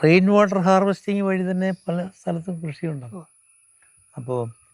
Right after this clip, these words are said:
Speaker 1: പലതുള്ളി പെരുവെള്ളം, റെയിൻ വാട്ടർ ഹാർവെസ്റ്റിംഗ്, ഞങ്ങളുടെ കാർഷിക ഇരുപത്തഞ്ച് വർഷം ഓരോ തീമാ.
Speaker 2: അതെ.
Speaker 1: ഒരു വർഷത്തേത്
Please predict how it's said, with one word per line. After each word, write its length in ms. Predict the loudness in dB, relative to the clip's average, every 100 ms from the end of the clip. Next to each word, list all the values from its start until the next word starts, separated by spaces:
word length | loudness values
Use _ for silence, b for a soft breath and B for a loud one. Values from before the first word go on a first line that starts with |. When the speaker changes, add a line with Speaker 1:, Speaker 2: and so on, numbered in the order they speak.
| _ _ _
Speaker 1:
പലതുള്ളി 500 | 0 2 2 0 0
പെരുവെള്ളം, 560 | -2 -2 -2 -2 -4 -8 -14 _ _ _ _ _ _ _ _ _ _ _ -4
റെയിൻ 180 | -2 0
വാട്ടർ 280 | 0 0 0
ഹാർവെസ്റ്റിംഗ്, 560 | 2 4 2 0 -2
ഞങ്ങളുടെ 220 | 0 0 4
കാർഷിക 320 | 2 2 -8 -10 _ _ _ _
ഇരുപത്തഞ്ച് 540 | 0 2 2 2 2 4
വർഷം 300 | 2 2 2
ഓരോ 300 | 4 6 4 4
തീമാ. 260 | 4 2 -2 _
Speaker 2:
അതെ. 140 | -20 -20 _ _
Speaker 1:
ഒരു 100 | 0
വർഷത്തേത് 600 | 2 2 0 0 2 2